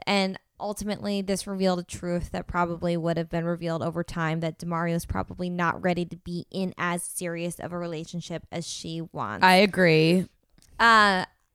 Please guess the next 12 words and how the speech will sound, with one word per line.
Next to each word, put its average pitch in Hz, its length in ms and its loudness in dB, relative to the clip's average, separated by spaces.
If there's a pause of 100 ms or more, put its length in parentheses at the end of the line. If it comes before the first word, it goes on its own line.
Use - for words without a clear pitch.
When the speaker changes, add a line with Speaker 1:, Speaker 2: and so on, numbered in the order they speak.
(180)
Speaker 1:
I 226 340 6
think 233 460 0
that 202 180 0
she 233 540 -4
was 196 260 -4
re-, 180 460 -4
what 208 220 -6
she - 160 -4
was 190 220 -10
really 202 600 -8
mad 170 320 -10
about, 156 440 -12